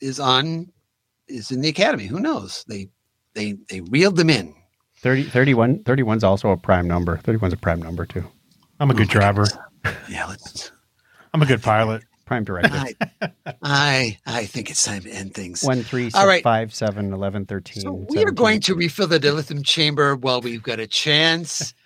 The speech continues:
Speaker 2: <laughs>
Speaker 1: and try to warp on out of here.
Speaker 3: Yeah.
Speaker 1: Uh, you can find me, Clinton, at, uh, Comedy Forecast,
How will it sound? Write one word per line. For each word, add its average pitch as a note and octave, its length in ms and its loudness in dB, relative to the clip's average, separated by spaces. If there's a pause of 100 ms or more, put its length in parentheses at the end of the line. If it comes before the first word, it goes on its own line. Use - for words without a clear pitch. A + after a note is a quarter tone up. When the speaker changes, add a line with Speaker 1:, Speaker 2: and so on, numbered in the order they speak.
(100)
Speaker 2:
<laughs> - 220 -20
Speaker 1:
and B2+ 120 -14
try C3+ 120 -2
to C3 80 0
warp C#3 220 -2
on C3 80 -2
out D#3+ 160 2
of E3 100 -6
here. G3+ 360 0 (320)
Speaker 3:
Yeah. A#2+ 240 -6
Speaker 1:
Uh, - 20 -4
you B2 220 -8
can D3 120 -4
find D#3 320 0
me, F#3 300 0
Clinton, F3 640 -4 (460)
at, B2+ 480 2
uh, A#2 120 -4
Comedy C3+ 380 -2
Forecast, D3 840 0